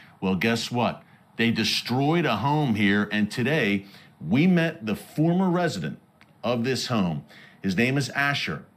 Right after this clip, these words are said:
He, he's a good man, and we want you to pray for him, folks. Keep him in your prayers. He gave us a tour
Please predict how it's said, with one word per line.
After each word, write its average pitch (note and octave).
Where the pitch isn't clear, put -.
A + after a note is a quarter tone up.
He, B2
he's A2
a G2
good D3
man, F#2+
and G#2
we A#2+
want C#3
you C3+
to -
pray D3
for C#3
him, C3
folks. C3
Keep E3+
him C#3+
in B2+
your A2+
prayers. A#2
He D3
gave D3+
us D3+
a C#3+
tour F#2+